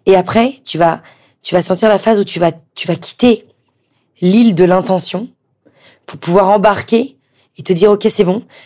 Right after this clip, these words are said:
je vais monter sur mon radeau et je vais passer sur l'île de l'action. » Et toutes ces étapes, elles sont très, très, très personnelles. Moi, je pense que j'ai été sur, euh, l'île du déni.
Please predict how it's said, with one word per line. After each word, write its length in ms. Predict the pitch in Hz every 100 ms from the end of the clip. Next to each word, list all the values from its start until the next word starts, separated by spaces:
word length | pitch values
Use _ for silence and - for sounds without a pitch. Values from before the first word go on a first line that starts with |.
| _
je 140 | -
vais 60 | 180
monter 240 | 190 190
sur 160 | 220 208
mon 120 | 196
radeau 380 | 180 175 196 226 - - _
et 60 | 170
je 60 |
vais 100 | 165 180
passer 260 | 196 208
sur 160 | - 180
l'île 160 | 170
de 100 | 160
l'action. » 320 | 165 156 - 170 _ _ - - - -
Et 40 | 180
toutes 240 | 180 330
ces 220 | - 196
étapes, 300 | 190 - 247 _ - _ -
elles 100 | 185
sont 180 | - 208 -
très, 480 | - - 254 254 - _
très, 420 | - - 196 - _ -
très 340 | - 175 - -
personnelles. 500 | 170 - 175 - 185 _ _ _ _ - - - - -
Moi, 300 | 196 233 262
je 100 | -
pense 280 | 220 240 -
que 340 | 208 202 240 _ _ _ _ _ _
j'ai 200 | 147 185
été 240 | 190 190 220
sur, 300 | - 196 175
euh, 260 | 170 165 170
l'île 300 | - 190 196
du 120 | 160
déni. 520 | 160 185 190 202 247